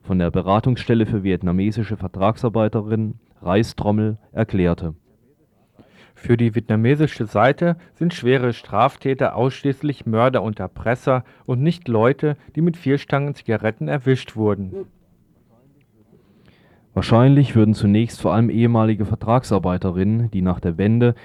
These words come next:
Speaker 1: ihren Lebensunterhalt kurzzeitig mit Zigarettenhandel bestritten hätten, abgeschoben, so die Reistrommelsprecherin. Von ihnen liege der Ausländerbehörde nämlich der Pass vor, ihre Identität sei gesichert. Bei illegal eingereisten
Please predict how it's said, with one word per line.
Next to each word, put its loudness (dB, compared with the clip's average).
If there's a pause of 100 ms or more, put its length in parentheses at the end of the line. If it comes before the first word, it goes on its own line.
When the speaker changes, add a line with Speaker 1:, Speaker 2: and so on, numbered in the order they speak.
(160)
Speaker 1:
ihren 2
Lebensunterhalt 2
kurzzeitig 0
mit -4
Zigarettenhandel 2
bestritten 0
hätten, 0 (240)
abgeschoben, 0
so 0
die 4
Reistrommelsprecherin. -2 (600)
Von 2
ihnen 6
liege 4
der 6
Ausländerbehörde 6
nämlich 4
der 4
Pass 2
vor, 4
ihre -2
Identität 2
sei 4
gesichert. 0 (100)
Bei -2
illegal 4
eingereisten 4